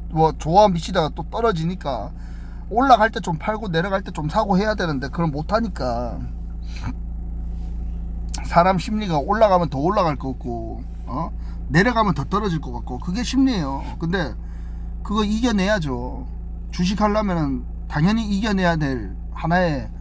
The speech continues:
어, 숙제입니다. 숙제. 자기 자신 컨트롤하고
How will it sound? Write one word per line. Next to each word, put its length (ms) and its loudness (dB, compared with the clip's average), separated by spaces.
어, 240 -6
숙제입니다. 540 0
숙제. 480 -6
자기 240 4
자신 300 2
컨트롤하고 840 2